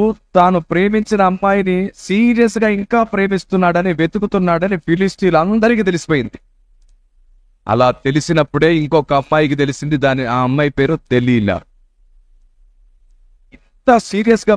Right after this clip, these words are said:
ప్రేమించే ఈ, ఇలాంటి వ్యక్తిని నేను ప్రేమిస్తాను, నాకు కావాలి ఇలాంటి ప్రేమ అనుకుంది. పదే పదే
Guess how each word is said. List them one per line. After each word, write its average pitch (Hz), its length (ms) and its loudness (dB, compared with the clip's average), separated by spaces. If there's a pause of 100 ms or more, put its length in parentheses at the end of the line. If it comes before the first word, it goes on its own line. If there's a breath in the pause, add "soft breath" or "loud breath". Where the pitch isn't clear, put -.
ప్రేమించే 180 480 0 (120)
ఈ, 175 40 -2 (220)
ఇలాంటి 208 360 4
వ్యక్తిని 180 340 0 (100)
నేను 165 260 2
ప్రేమిస్తాను, 131 600 -2 (360)
నాకు 151 320 2
కావాలి 185 360 4
ఇలాంటి 156 320 0
ప్రేమ 139 280 -2 (360)
అనుకుంది. 131 400 -2 (760)
పదే 160 260 4 (220)
పదే 160 200 2